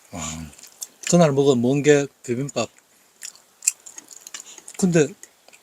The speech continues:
우리 둘 다 멍게 비빔밥 먹었어?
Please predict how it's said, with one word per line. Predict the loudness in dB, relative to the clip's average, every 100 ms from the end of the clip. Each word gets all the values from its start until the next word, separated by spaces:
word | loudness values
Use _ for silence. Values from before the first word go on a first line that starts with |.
| -12 -12 _ -20 _ -14 -12 -12 -16 -20 -16 -16 -14 -20 -20 _ -8 -8 -14 -20 -20 -20 -20 -20 -20 -20 -20 _ -20 _ _
우리 | -4 -2
둘 | 0
다 | 0
멍게 | 0 0 0 -2
비빔밥 | -4 -4 -4
먹었어? | -4 -6 -8 -8